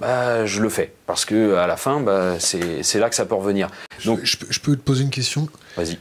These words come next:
Speaker 2: La qualité des sols en France, elle est comment avec une agriculture intensive depuis les trente dernières années, avec des intrants à gogo ?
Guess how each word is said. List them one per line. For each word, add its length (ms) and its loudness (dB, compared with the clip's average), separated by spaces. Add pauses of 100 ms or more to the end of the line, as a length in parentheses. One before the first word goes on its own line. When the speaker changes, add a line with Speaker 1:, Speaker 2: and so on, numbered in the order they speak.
(120)
Speaker 2:
La 120 2
qualité 360 0
des 120 4
sols 300 2
en 100 2
France, 340 0
elle 80 2
est 60 0
comment 420 4
avec 300 -2
une 100 0
agriculture 640 0
intensive 480 0
depuis 300 0
les 80 2
trente 200 0
dernières 440 2
années, 180 4
avec 160 2
des 200 2
intrants 400 0
à 40 2
gogo ? 480 2